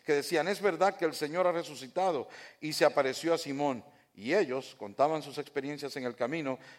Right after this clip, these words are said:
y cómo lo habían reconocido partiendo el pan. ¡Wow!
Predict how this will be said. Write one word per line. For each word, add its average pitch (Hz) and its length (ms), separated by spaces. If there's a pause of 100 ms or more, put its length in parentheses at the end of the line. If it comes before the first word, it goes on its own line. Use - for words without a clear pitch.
y 113 120
cómo 175 320
lo 156 80
habían 147 260
reconocido 120 760 (800)
partiendo 110 880 (180)
el 90 200
pan. 87 300 (440)
¡Wow! 117 360